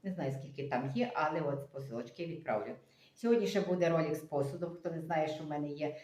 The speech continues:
другий канал, канал називається «Нові вінтажні речі» від Світлани. Заходьте, мої хороші, я надіюсь, там буде вам цікаво. Посуд з Європи, посуд дуже гарний, посуд шикарний.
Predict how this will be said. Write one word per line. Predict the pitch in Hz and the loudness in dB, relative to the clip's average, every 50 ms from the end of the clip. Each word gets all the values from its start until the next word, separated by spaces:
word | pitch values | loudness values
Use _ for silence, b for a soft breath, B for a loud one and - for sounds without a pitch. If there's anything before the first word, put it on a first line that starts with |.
| B B | B B
другий | - - 156 156 160 156 151 156 | -8 -2 0 2 2 2 2 4
канал, | 160 156 151 151 147 143 143 - | 2 2 4 4 2 2 0 0
канал | 151 143 143 143 143 139 | 0 0 2 2 2 0
називається | 139 135 143 147 143 139 139 139 139 - - 147 | 0 -2 0 2 2 2 2 2 -2 -4 -6 -6
«Нові | 147 147 139 139 139 131 131 | -6 -4 -2 -2 -2 0 0
вінтажні | 135 139 135 - 147 143 135 135 135 139 | 0 0 0 0 0 0 0 0 -2 0
речі» | 135 135 131 131 - - B B B B B B - 156 151 | 2 2 2 0 -2 -6 B B B B B B -16 -10 -4
від | 151 143 135 - - - | -2 0 0 0 -4 -8
Світлани. | 165 165 160 - 170 160 165 170 180 185 B B B B B - | -12 -12 -4 0 2 2 4 2 2 -2 B B B B B 0
Заходьте, | - 185 180 180 - - 117 113 113 - - 139 | 2 4 4 4 2 0 -2 -2 -2 -4 -4 -4
мої | 143 156 156 156 151 | -4 -4 -4 -4 -6
хороші, | 156 175 175 180 175 - 240 233 - - - _ _ | -4 -4 -4 -4 -4 -6 -10 -12 -12 -16 -20 _ _
я | 143 139 135 143 143 143 156 180 | -6 0 2 2 2 2 0 0
надіюсь, | 196 202 180 - 143 143 143 - - | 0 -2 -4 -4 -6 -6 -8 -6 -6
там | - 135 135 135 135 | -2 -2 0 0 0
буде | 135 131 117 120 123 120 | 0 -2 -2 -2 -2 -2
вам | 110 120 139 135 | -4 -6 -8 -10
цікаво. | - - - _ - - - - - - B B B B B _ | -12 -14 -20 _ -14 -12 -12 -12 -12 -16 B B B B B _
Посуд | - 147 135 135 139 160 165 | -4 -2 -2 -2 -2 -6 -8
з | - - | -6 -6
Європи, | 160 147 139 131 123 120 123 120 - 160 170 170 - - - _ | -4 -4 -2 0 0 0 -2 -2 -4 -6 -6 -6 -8 -12 -14 _
посуд | 123 123 123 - - 160 156 151 - - | -8 -8 -8 -8 -10 -12 -14 -16 -14 -10
дуже | 151 143 135 127 - 127 117 | -4 -2 -2 -2 -2 -4 -6
гарний, | 110 - - 95 - - - - - | -8 -8 -8 -10 -12 -14 -18 -20 -14
посуд | - 139 135 - - | -12 -12 -12 -12 -14
шикарний. | - - - 139 - - - 85 - - - - - | -16 -18 -20 -18 -8 -4 -4 -4 -4 -4 -8 -12 -14